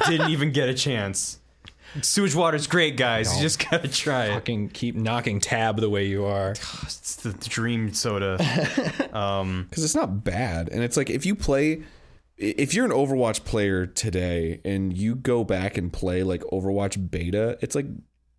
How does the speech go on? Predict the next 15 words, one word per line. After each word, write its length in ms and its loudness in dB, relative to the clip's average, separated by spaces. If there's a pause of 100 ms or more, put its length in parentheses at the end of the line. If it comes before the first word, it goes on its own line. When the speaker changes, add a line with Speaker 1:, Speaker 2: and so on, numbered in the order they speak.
(600)
Speaker 3:
really 720 0
shit. 480 2
<laughs> 160 2
Like, 200 4
Speaker 2:
Yeah. 480 4
Speaker 3:
everything's 480 2
unbalanced 720 2
and 100 2
it's 180 -2 (340)
weird 840 4
and, 340 0
and 160 0
there's, 200 0
like, 400 -2
the, 200 -4